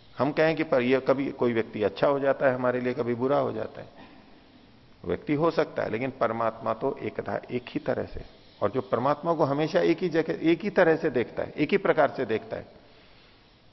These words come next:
अभी चाहे वो धनवान है तब भी परमात्मा को उसी ढंग से देख रहा है, निर्धन है तब भी परमात्मा को उसी ढंग से देख रहा है,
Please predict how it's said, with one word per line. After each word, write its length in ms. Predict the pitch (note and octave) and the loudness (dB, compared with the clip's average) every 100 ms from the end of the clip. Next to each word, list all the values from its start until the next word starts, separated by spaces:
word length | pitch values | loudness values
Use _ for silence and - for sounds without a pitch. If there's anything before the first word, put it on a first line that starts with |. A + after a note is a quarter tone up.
| - - - - - | -20 -20 -20 -20 -6
अभी 220 | G#2+ A2 A#2 | -2 -2 -2
चाहे 220 | B2 A#2 | 0 0
वो 140 | A2+ | 0
धनवान 440 | G2 G2 A#2 B2+ B2+ | -2 0 2 2 2
है 140 | C3 | -2
तब 140 | - | -2
भी 180 | F#2 G2 | -2 -2
परमात्मा 520 | A#2 A2+ A2+ A#2 B2 | -2 0 0 0 0
को 160 | B2 B2+ | 0 0
उसी 180 | A#2+ C#3 | 0 -2
ढंग 160 | A#2+ | -2
से 140 | A#2 B2 | -2 -2
देख 220 | B2 B2 | -2 -4
रहा 120 | C#3 | -8
है, 140 | - - - - - - - - - - | -10 -18 -20 -20 -20 -20 -20 -20 -20 -8
निर्धन 420 | G#2 B2 C3 C#3+ | 0 0 2 0
है 140 | C#3 C#3+ | 2 0
तब 160 | - | 0
भी 180 | F#2+ - | -4 -2
परमात्मा 500 | - C#3 C#3 C#3+ D3 | 0 0 0 -2 -2
को 140 | C#3 C#3 | 0 0
उसी 180 | C3 | 0
ढंग 180 | C#3 C#3 | -2 -4
से 140 | C3+ C#3 | -2 -2
देख 220 | C3+ D#3 | -2 -6
रहा 100 | |
है, 100 | E3 | -10